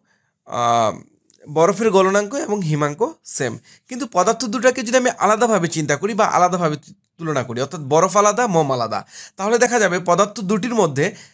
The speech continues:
গলনাঙ্ক এবং হিমাঙ্ক কিন্তু আলাদা হবে। এ কারণে আমি সর্বশেষ লাইনে লিখেছি, কিন্তু পদার্থ দুটিকে আলাদাভাবে তুলনা করলে দেখা যাবে যে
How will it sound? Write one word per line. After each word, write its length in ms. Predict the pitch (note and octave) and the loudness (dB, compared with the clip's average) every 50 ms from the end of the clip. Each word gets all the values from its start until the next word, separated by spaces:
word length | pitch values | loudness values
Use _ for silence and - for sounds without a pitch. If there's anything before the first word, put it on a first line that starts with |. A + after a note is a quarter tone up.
| _ _ - | _ _ -12
গলনাঙ্ক 480 | B2+ C3+ D#3 E3+ F#3+ G#3 A3+ A3+ A3 C#4+ | -2 0 2 2 2 2 0 0 -2 -2
এবং 240 | C#4+ A#3+ G#3 G#3 | 0 0 0 0
হিমাঙ্ক 420 | G3+ F3 F3 F3 F#3+ G3 G3 G3 A3 | 0 0 2 2 2 0 0 -2 -6
কিন্তু 360 | G3 A3+ A3+ G3+ D4+ D4+ D#4+ - _ _ _ _ _ - | -6 -6 -6 -6 -6 -8 -8 -10 _ _ _ _ _ -6
আলাদা 320 | - F3+ F#3 E3+ D3 C#3 | -2 0 0 2 2 2
হবে। 300 | C3 B2+ A#2 A#2+ B2 A#2 - _ _ _ _ _ - | 0 0 -2 -4 -4 -8 -10 _ _ _ _ _ -10
এ 100 | - E3 | -10 -4
কারণে 300 | - A#3 A#3+ B3 A#3+ A#3+ | 0 2 2 2 2 2
আমি 160 | A3+ G3+ G#3 | 0 0 -2
সর্বশেষ 560 | - - E3+ D3+ D3 E3 E3 E3+ F#3+ F3+ - | -2 -2 -2 -2 -2 -2 -2 -2 -4 -2 0
লাইনে 220 | E3+ D#3 D#3+ E3 | 0 0 2 0
লিখেছি, 400 | E3+ F3+ F3+ G3+ G#3+ G3+ A#3+ C4 C4 _ _ _ _ _ _ | -2 -2 -4 -4 -6 -6 -8 -8 -12 _ _ _ _ _ _
কিন্তু 400 | - C#4 C#4 A3+ G3 D#3+ C#3 B2+ - | -10 -8 -8 -6 -6 -8 -8 -6 -4
পদার্থ 340 | B2+ C#3 C#3 D#3 D#3+ - A#3 | -2 -2 -2 -2 -4 -6 -8
দুটিকে 480 | G3+ G3 B3 A3+ A3+ A3 E3+ D#3 C#3 - - _ | -10 -8 -8 -6 -8 -6 -4 -4 -4 -4 -4 _
আলাদাভাবে 500 | - E3 E3 F3+ G3 A#3+ B3 B3+ B3+ B3+ | -4 -4 -2 -2 -2 -2 -2 -2 -4 -4
তুলনা 280 | G#3+ B3+ B3 C4 C4+ B3+ | -6 -6 -2 -2 -2 0
করলে 280 | B3+ B3+ A3+ F3 C#3+ | 0 0 0 0 0
দেখা 300 | B2+ B2+ C3 C3 B2+ F3+ | 0 0 -2 -2 -2 -2
যাবে 260 | F#3 G3+ A3 G3 E3 C3 | 0 0 0 0 0 -2
যে 220 | A#2+ B2 B2+ B2+ | -4 -4 -6 -6